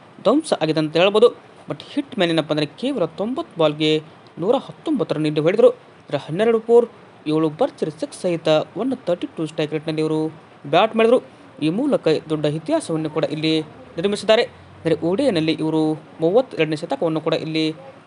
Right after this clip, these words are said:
ದಾಖಲಿಸಿಕೊಂಡ್ರು. But ರೋಹಿತ್ ಅವರ ಬರೆದಿರುವ ದಾಖಲೆಗಳೇನಪ್ಪ ಅಂತ ಈ ಒಂದು ವಿಡಿಯೋದಲ್ಲಿ ನಾನು ತಿಳಿಸ್ಕೊಡ್ತಾ ಹೋಗ್ತೀನಿ.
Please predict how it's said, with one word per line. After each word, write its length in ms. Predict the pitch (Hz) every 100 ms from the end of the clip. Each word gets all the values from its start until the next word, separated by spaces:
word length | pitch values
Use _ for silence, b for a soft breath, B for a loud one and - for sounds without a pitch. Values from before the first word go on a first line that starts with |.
| -
ದಾಖಲಿಸಿಕೊಂಡ್ರು. 580 | 185 196 220 - 233 - - - - - 160
But 160 | 151
ರೋಹಿತ್ 280 | 165 254 - 160
ಅವರ 140 | 156
ಬರೆದಿರುವ 400 | 151 156 156 156
ದಾಖಲೆಗಳೇನಪ್ಪ 800 | 147 185 190 196 156 156 151 156
ಅಂತ 200 | 156 156 156 -
ಈ 40 | 151
ಒಂದು 200 | 156 151
ವಿಡಿಯೋದಲ್ಲಿ 320 | 190 262 165
ನಾನು 220 | 156 156 156 160 - - -
ತಿಳಿಸ್ಕೊಡ್ತಾ 420 | 233 - 175 170
ಹೋಗ್ತೀನಿ. 380 | 190 196 220